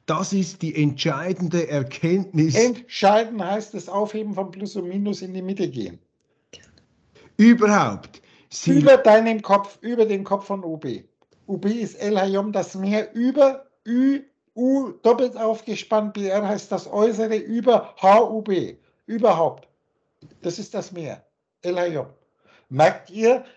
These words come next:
Speaker 2: dass jeder Satz, wenn ich sag, selbst die Magnitudensuppe, wenn du jetzt Vordersprache hast,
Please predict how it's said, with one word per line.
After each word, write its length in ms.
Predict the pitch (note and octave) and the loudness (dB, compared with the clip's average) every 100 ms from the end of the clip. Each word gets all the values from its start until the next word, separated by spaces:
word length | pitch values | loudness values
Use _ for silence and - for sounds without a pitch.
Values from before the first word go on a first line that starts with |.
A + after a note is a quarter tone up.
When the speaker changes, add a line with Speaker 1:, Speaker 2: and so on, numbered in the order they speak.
| _ | _
Speaker 2:
dass 220 | F3 - | -4 -4
jeder 300 | F#3 C4 B3+ | -6 -6 -6
Satz, 340 | - G#3+ G#3+ F#3+ | -4 -4 -6 -12
wenn 100 | F#3+ | -12
ich 120 | - | -8
sag, 180 | F#3 - | -10 -6
selbst 340 | G#3 G#3 - | -8 -8 -12
die 60 | G3 | -6
Magnitudensuppe, 960 | F#3+ F#3+ F#3 - D4 D4+ A3 F#3 F3+ | -4 -4 -8 -8 -10 -8 -10 -6 -6
wenn 140 | F#3 F#3 | -6 -4
du 60 | |
jetzt 160 | F3 F3 | -6 -2
Vordersprache 720 | G#3+ C#4 C4+ - E3 D3 D3 | -2 -2 -4 -6 -4 -4 -4
hast, 240 | C3 C3 | -8 -8